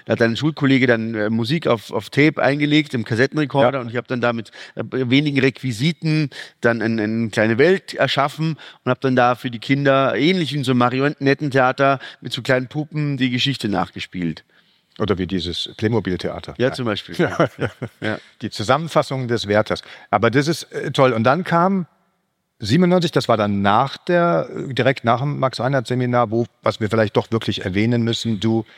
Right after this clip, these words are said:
Speaker 2: ja einen, was dich sicherlich auch sehr geprägt hat, schreibst du auch, äh, einen ganz tollen Lehrer hattest
Speaker 1: Mhm.
Speaker 2: mit Klaus-Maria Brandauer,
Speaker 1: Mhm. Mhm.
Speaker 2: der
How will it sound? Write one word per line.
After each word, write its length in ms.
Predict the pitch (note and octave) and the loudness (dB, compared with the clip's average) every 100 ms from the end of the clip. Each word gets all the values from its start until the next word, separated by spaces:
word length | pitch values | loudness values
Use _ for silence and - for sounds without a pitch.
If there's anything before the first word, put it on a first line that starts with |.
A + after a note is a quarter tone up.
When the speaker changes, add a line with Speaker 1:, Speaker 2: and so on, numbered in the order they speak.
| - _ | -20 _
Speaker 2:
ja 160 | G2+ G2+ | 0 0
einen, 420 | A2 A2 A2 G#2 - _ _ | 2 0 0 -2 -8 _ _
was 180 | - G#2+ | -6 -4
dich 160 | - G2+ | -2 0
sicherlich 340 | B2 C3 G#2+ | 2 2 2
auch 180 | A2 - - | -2 -4 -10
sehr 200 | - A#2+ | -2 2
geprägt 340 | G#2+ - B2+ C3+ | 2 2 0 0
hat, 100 | A#2+ | 0
schreibst 260 | G#2 A2 - | 0 0 -2
du 60 | |
auch, 260 | F#2+ A#2 - _ | -2 -2 -4 _
äh, 220 | G#2+ G#2 | -2 0
einen 200 | G#2+ G#2 | 0 0
ganz 220 | G2+ G2+ | 0 0
tollen 220 | - G#2+ A2 | -2 -2 2
Lehrer 260 | C#3+ F#2 | 2 0
hattest 400 | D#2+ D#2+ - - | -6 -8 -12 -12
Speaker 1:
Mhm. 360 | - A2 B2 C#3+ - | -8 -4 -4 -6 -6
Speaker 2:
mit 280 | G2+ - - | -8 -8 -4
Klaus-Maria 520 | F#2 F#2 F#2 F2+ F2 | -2 -2 -2 -2 -2
Brandauer, 560 | E2+ F2 D#2+ D2 D2 - - | -2 -4 -2 -4 -8 -14 -12
Speaker 1:
Mhm. 360 | F2 E2 G2 B2+ _ | -10 -8 -10 -14 _
Mhm. 300 | E2 F2 A#2 - | -14 -12 -14 -4
Speaker 2:
der 440 | G2 F#2+ F#2+ F#2+ | 0 2 2 -2